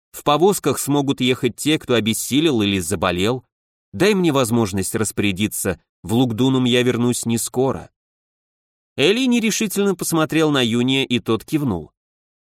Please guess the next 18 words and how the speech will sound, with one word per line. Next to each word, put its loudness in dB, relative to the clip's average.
Меня 4
удивил 4
этот 0
совет 0
с -6
вольноотпущенником, 0
как 0
и 0
то, -2
что 0
Эли 2
усадил 0
его 0
за 0
один 0
стол 0
с -8
нами. -6